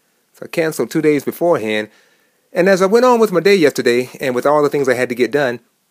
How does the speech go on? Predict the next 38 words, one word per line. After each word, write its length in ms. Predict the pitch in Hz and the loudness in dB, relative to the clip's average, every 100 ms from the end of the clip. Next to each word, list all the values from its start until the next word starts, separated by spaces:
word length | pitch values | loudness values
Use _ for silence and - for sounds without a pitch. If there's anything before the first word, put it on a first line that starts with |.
| _ _ - | _ _ -8
it 100 | 165 | -2
turned 240 | 220 214 | 0 2
out 220 | 220 220 | 2 2
that 140 | 170 175 | 4 2
it 40 | |
was 140 | 247 | 2
a 60 | 196 | 0
little 200 | 180 180 | 0 0
more 280 | 185 185 175 | 0 2 2
difficult 580 | 135 208 202 - 180 165 | 2 0 0 -4 -4 -2
than 120 | 170 | -2
I 120 | 185 | -2
thought 340 | - 226 233 - | -2 -2 -2 -4
to 60 | |
shake 280 | - 185 - | -4 -4 0
that 100 | 165 | -2
ins-, 220 | 151 139 | -2 -4
discouragement 720 | - - 160 - - 190 127 117 | -14 -4 -2 -2 2 2 2 -4
off 220 | 107 - | -4 -4
of 100 | 107 | -6
me. 220 | 104 - _ _ _ _ _ _ _ _ _ - | -6 -12 _ _ _ _ _ _ _ _ _ -6
And 140 | 160 | -2
it 100 | 165 | 0
was, 120 | 214 208 | 0 0
it 80 | |
was 120 | 208 190 | 0 2
on 220 | 196 196 | 2 2
into 220 | 190 185 | 0 0
the 100 | 160 | 0
early 240 | 185 190 | 2 2
afternoon 460 | 185 175 170 196 190 | 2 0 0 2 2
that 80 | 160 | 2
the 100 | 143 | 0
Lord 200 | 175 170 | 0 -2
spoke 200 | - 160 | -2 -2
to 80 | 160 | 0
my 140 | 151 | 0
heart, 260 | 156 143 | 2 0